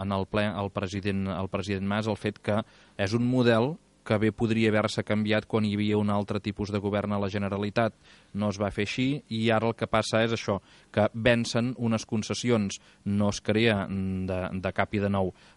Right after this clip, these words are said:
en el cas de l'Escala, això des de l'any noranta-nou, dos mil, i ara és ja la segona o tercera convocatòria que es fa. Es podria, s'hauria...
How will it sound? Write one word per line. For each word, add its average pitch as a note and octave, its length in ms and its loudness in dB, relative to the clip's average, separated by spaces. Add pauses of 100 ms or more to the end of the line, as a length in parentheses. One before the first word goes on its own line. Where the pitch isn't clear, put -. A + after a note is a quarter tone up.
en F2 160 -8
el - 80 -10
cas F#2 160 -2
de F#2 80 -4
l'Escala, A2+ 320 -2
això G#2+ 240 -4
des A2+ 80 -2
de G2 80 -4
l'any G2 160 -2
noranta-nou, G2+ 640 0
dos G2+ 320 -2
mil, G#2+ 240 2 (320)
i G2 100 -6
ara G2 140 0
és G2+ 80 -2
ja G2 240 0
la G#2 80 -2
segona G2+ 400 2
o G2 320 0
tercera G2 400 -4
convocatòria G2+ 640 -4
que - 160 -8
es - 80 -16
fa. G2 140 0 (420)
Es A2 160 0
podria, C3 460 4 (100)
s'hauria... A#2 640 4